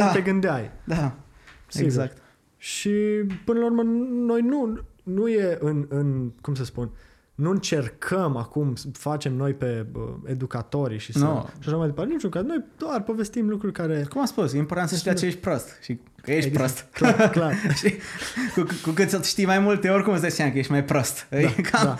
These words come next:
Speaker 2: da,
Speaker 1: cam
Speaker 2: da,
Speaker 1: asta
Speaker 2: da.
Speaker 1: se întâmplă. Apropo, uh, îi trimiteam un link cu ceva interviu, material unui prieten și era un subiect destul de filozofic. Și mi-a spus: „Bă, termină, mă, cu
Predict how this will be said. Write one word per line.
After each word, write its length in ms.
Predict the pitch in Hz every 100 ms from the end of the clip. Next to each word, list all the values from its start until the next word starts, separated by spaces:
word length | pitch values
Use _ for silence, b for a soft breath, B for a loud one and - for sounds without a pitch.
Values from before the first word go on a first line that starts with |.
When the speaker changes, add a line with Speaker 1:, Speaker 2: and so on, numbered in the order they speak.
| B
Speaker 2:
da, 80 | 143
Speaker 1:
cam 160 | 135 175
Speaker 2:
da, 60 |
Speaker 1:
asta 200 | 185 -
Speaker 2:
da. 60 | 196
Speaker 1:
se 160 | 135 208
întâmplă. 600 | 175 165 151 151 - - B B B B 117 98 - _ _ _ - - _ -
Apropo, 340 | 131 143 - 147 - B 120 B -
uh, 320 | 135 127 123 -
îi 200 | - 143
trimiteam 540 | 147 143 143 156 147
un 360 | 147 143 135 135
link 380 | 139 151 135 120
cu 360 | 120 120 123 123
ceva 420 | - 147 131 127 -
interviu, 520 | - 139 147 147 143
material 600 | 127 139 139 143 147 123
unui 300 | 123 127 123
prieten 440 | 123 143 131 120 120
și 120 | -
era 180 | 165 147
un 180 | 139 143
subiect 340 | - 156 147
destul 300 | 139 139 143
de 140 | 135 135
filozofic. 640 | 139 139 135 143 - 117 - B B B B B B -
Și 100 | -
mi-a 60 | 160
spus: 160 | 175
„Bă, 160 | 170 202
termină, 320 | 202 233 202
mă, 140 | 190
cu 100 | 139